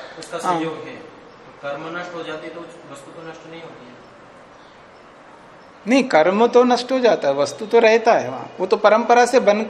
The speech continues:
Speaker 2: बनता है। कर्म जो है परंपरा से बनेगा असमवाय कारण। निमित्त कारण, क्योंकि बहुत सारे निमित्त तो है ही है, इसको बनने की जरूरत नहीं, इसके बिना भी हो जाता है।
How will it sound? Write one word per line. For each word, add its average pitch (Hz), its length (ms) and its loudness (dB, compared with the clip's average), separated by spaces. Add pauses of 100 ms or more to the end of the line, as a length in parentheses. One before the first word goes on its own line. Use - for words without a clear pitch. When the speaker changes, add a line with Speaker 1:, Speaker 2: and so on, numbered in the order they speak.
Speaker 2:
बनता 185 360 2
है। 131 360 -2 (1400)
कर्म 185 340 2
जो 208 120 4
है 160 220 4
परंपरा 180 600 2
से 240 140 4
बनेगा 190 540 2 (1120)
असमवाय 180 380 0
कारण। 123 320 0 (840)
निमित्त 269 320 2
कारण, 262 380 4
क्योंकि 254 400 2
बहुत 220 320 2
सारे 254 220 4
निमित्त 247 420 -2
तो 247 100 6
है 214 120 2
ही 247 120 0
है, 226 100 4
इसको 247 320 -6
बनने 226 300 2
की 247 100 -4
जरूरत 220 360 2
नहीं, 185 140 -6
इसके 190 240 -4
बिना 196 280 0
भी 220 140 -2
हो 170 140 2
जाता 135 280 -2
है। - 100 -14